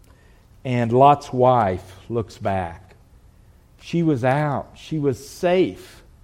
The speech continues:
but she looked back, and she turned into a pillar of salt. Guess what Lot's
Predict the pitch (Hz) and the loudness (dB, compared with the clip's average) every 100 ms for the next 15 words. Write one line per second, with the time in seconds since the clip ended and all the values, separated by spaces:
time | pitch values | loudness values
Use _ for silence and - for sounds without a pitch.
0 | - 123 110 - 123 117 123 123 120 117 | -14 -12 -12 -10 -6 -4 -4 -6 -4 -4
1 | 110 92 - - 120 110 131 104 139 117 | -4 -8 -16 -18 -16 -12 -12 -8 -8 -4
2 | 117 113 107 101 101 127 107 104 98 - | -4 -4 -4 -6 -6 -6 -4 -6 -8 -10
3 | 110 113 - - - - - - - - | -6 -6 -6 -14 -20 -20 -20 -20 -20 -20
4 | - - - - - _ _ - _ _ | -20 -20 -20 -20 -20 _ _ -20 _ _
5 | - - - 156 - 160 143 139 143 151 | -20 -2 4 4 6 2 4 2 2 0
6 | - | -8